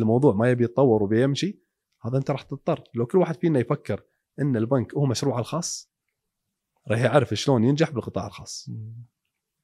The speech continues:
Speaker 2: وراح يفهم القوانين أكثر.
Speaker 1: راح يفهم القوانين أكثر.
Speaker 2: ال-، البانكر الناجح أو الموظف القطاع المصرفي الناجح، شنو
Speaker 1: أوكي.
Speaker 2: المفروض يكون؟
Speaker 1: لو برد أسألك السؤال أحمد.
Speaker 2: أي.
Speaker 1: أوكي. بقول لك شنو مواصفات المذيع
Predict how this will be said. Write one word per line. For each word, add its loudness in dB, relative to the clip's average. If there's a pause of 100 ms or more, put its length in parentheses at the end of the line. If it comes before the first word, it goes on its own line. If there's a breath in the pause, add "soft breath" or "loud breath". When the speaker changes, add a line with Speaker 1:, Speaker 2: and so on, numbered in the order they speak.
Speaker 2:
وراح -4
يفهم -2
القوانين 0
أكثر. -10
Speaker 1:
راح 0
يفهم 2
القوانين -2
أكثر. -10 (120)
Speaker 2:
ال-، -6
البانكر 2
الناجح -4
أو -4
الموظف 2
القطاع 2
المصرفي -2
الناجح، -4
شنو 2
Speaker 1:
أوكي. 6
Speaker 2:
المفروض 0
يكون؟ -12 (1400)
Speaker 1:
لو 2
برد 6
أسألك 2
السؤال -4
أحمد. -18
Speaker 2:
أي. -6
Speaker 1:
أوكي. -8 (260)
بقول -4
لك -6 (520)
شنو 0
مواصفات 2
المذيع 2